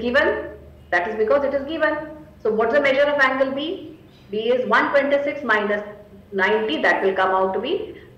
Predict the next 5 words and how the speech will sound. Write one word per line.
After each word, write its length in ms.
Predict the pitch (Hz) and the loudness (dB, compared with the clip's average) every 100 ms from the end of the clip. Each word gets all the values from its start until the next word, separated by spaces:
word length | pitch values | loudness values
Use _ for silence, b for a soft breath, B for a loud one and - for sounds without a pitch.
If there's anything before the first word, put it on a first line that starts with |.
| - | -6
uh, 400 | 180 180 180 180 - | -2 0 0 -2 0
third, 360 | 233 226 - | 0 0 -2
that 180 | 196 202 | 0 4
is 140 | 381 - - - - - - - | 2 0 -8 -14 -20 -20 -16 -4
twenty 400 | 208 208 247 | -4 -4 -4